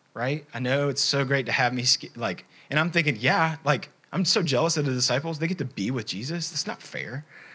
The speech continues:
Like, no wonder they could be selfless. They had Jesus right there, and they could be together. But, uh, and they still really struggled. Um, but Jesus says to them, he says, "You know what? It is better.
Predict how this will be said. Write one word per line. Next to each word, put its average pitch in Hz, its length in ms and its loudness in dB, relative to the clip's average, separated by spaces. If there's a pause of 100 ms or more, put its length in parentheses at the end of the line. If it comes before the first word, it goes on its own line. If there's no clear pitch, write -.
(180)
Like, 147 180 2
no 151 120 2
wonder 185 220 4
they 127 120 4
could 123 160 -2
be 113 80 0
selfless. 98 460 0
They 113 100 -6
had 120 220 -2
Jesus 120 360 -2
right 104 160 -6
there, 110 220 -6 (500)
and 117 80 -6
they 110 80 0
could 120 140 -4
be 113 80 -4
together. 104 480 -4
But, 127 260 2 (160)
uh, 123 380 2
and 110 100 -6
they - 60 -4
still - 260 -4
really 90 180 -6
struggled. 78 420 -6 (580)
Um, 120 440 2 (420)
but 147 120 2
Jesus 214 300 2
says 226 240 2
to 165 80 -6
them, 101 200 -2
he 127 100 -4
says, 139 580 2
"You 151 80 -2
know 160 100 2
what? 165 220 2 (220)
It 180 120 0
is 127 180 -2
better. 110 680 0